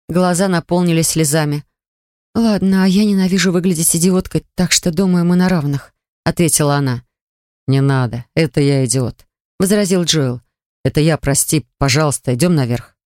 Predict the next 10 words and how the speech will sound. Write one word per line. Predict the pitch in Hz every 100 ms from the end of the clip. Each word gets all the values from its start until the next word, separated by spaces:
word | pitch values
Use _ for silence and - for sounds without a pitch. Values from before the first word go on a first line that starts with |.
| -
Немножко | 147 147 - 135
выпьем, | 135 131 123
давай, | 139 147 135
я | 120 123 139
просто | 131 - 160 -
не | 143
ожидал | 139 143 147 147
увидеть | 143 156 -
тебя | 123 131
здесь". | 120 117 -